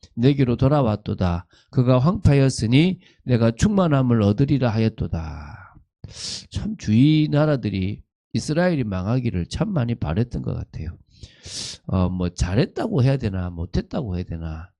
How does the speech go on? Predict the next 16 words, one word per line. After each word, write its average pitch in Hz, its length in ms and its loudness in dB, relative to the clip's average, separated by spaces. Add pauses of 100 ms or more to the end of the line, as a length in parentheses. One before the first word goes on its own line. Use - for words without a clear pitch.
이게 117 220 -2
지금, 98 460 -4 (800)
어, 90 680 0 (240)
이, 120 680 0 (260)
이, 120 100 -4 (160)
이스라엘 165 400 0
백성들이 123 760 -2 (260)
홀로 160 680 0 (260)
하나님을 151 520 -2
잘 87 200 -2
믿었던 147 640 -4
건 107 220 -4
아니니까 87 500 -4
이렇게 107 220 -4
했죠. 90 240 -6
그죠? 80 320 -8